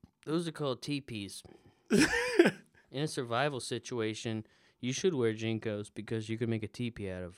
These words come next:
Speaker 1: at least one of the legs.
Speaker 2: Damn.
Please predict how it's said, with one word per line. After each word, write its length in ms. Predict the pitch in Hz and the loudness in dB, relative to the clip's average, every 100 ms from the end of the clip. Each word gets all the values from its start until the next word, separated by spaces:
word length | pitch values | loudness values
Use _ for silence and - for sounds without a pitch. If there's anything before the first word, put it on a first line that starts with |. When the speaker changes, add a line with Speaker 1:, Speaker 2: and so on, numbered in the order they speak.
| - | -12
Speaker 1:
at 120 | 92 | -10
least 260 | 107 98 - | -8 -10 -10
one 100 | 95 | -8
of 60 | 92 | -6
the 80 | |
legs. 500 | 90 87 85 95 - - _ _ _ _ _ _ _ _ 202 156 | -8 -10 -12 -14 -18 -20 _ _ _ _ _ _ _ _ -20 -8
Speaker 2:
Damn. 420 | 143 170 107 | -4 -4 -4